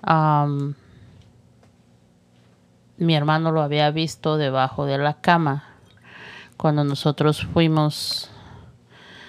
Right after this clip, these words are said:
ah, de vacaciones.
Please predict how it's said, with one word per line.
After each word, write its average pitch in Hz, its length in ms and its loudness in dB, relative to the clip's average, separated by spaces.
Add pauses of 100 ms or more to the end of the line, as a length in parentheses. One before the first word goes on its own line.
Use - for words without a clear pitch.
(1080)
ah, 151 800 4
de 147 100 2
vacaciones. 170 920 0